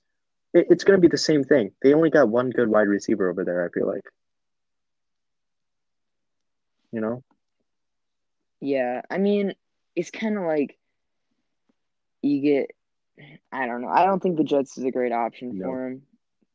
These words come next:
Speaker 2: There's better
Speaker 1: No, I don't
Speaker 2: places.
Speaker 1: think he should go to the Dolphins, even though the Dolphins would be a great team. The thing is, they should give Tua a chance.
Speaker 2: I think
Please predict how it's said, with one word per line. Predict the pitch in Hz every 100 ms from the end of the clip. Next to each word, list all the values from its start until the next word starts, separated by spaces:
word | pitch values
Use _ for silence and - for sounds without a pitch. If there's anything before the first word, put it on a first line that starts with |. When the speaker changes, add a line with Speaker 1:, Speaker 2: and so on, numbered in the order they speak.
| _ -
Speaker 2:
There's | 147 139 -
better | 113 110
Speaker 1:
No, | 156 151
I | 156
don't | 190 185
Speaker 2:
places. |
Speaker 1:
think | - -
he |
should | 127 113
go | 113 123
to | 110
the | 98
Dolphins, | 95 101 101 110 -
even | 160 135
though | 131 104
the | -
Dolphins | 90 104 101 98 101
would | 95
be | 98
a | 87
great | 101 95 -
team. | 120 101 92 - _ _ _ _ _ _ -
The | 170
thing | 190
is, | 170 -
they | 175
should | -
give | 160 -
Tua | - 110 104
a |
chance. | - - 65 - - _ _ _ _ _ _ _ _ _ _ _ _ _ _ _ _ _ - - _ _ _ _ -
Speaker 2:
I | 170 220
think | - 185 147 139